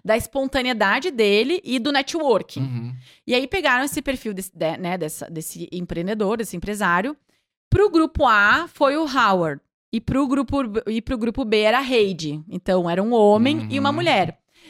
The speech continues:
Speaker 1: No final, chamaram os integrantes do grupo A e perguntaram: "E aí, o que que tu achou do Howard?" "Nossa, ele é um cara super legal, ele é bem sucedido,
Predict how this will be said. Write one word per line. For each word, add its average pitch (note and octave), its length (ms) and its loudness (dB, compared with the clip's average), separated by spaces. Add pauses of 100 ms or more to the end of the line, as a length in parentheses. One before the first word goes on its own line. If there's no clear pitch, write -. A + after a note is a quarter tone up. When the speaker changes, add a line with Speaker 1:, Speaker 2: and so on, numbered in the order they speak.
Speaker 1:
No D#4 280 -2
final, B3+ 720 2 (200)
chamaram C4 680 0
os A3+ 120 -4
integrantes A3+ 540 -2
do G#3+ 100 -4
grupo A3 320 -4
A A#3 260 2
e C4+ 40 -6
perguntaram: D4+ 400 -4
"E D4+ 60 -2
aí, E4 400 2
o E3+ 200 -16
que C4+ 100 -10
que - 140 -6
tu - 80 -8
achou D4 380 2
do C4+ 140 0
Howard?" G3 580 2 (540)
"Nossa, G3 460 -2
ele F#3 80 0
é F#3 40 0
um G3+ 60 -4
cara G3 480 0
super A#3 300 -10
legal, A3+ 580 2
ele G3 120 0
é - 20 0
bem F#3+ 140 -4
sucedido, A3+ 960 -4